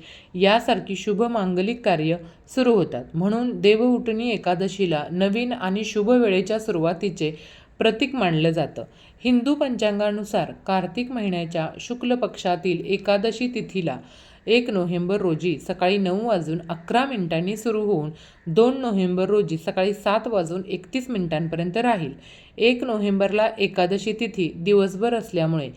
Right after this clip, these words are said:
एक नोव्हेंबर रोजीच देवउठणी एकादशी साजरी केली जाईल. आपल्या हिंदू धर्मात या एकादशीला अनन्यसाधारण असं महत्त्व आहे, कारण या कार्तिकी एकादशी चातुर्मास कालाची सांगता होते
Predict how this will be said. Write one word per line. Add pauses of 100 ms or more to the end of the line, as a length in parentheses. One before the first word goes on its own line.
(300)
एक
नोव्हेंबर
रोजीच (100)
देवउठणी
एकादशी
साजरी
केली
जाईल. (420)
आपल्या (120)
हिंदू
धर्मात (480)
या (120)
एकादशीला (380)
अनन्यसाधारण
असं
महत्त्व
आहे, (300)
कारण
या
कार्तिकी
एकादशी (320)
चातुर्मास
कालाची
सांगता
होते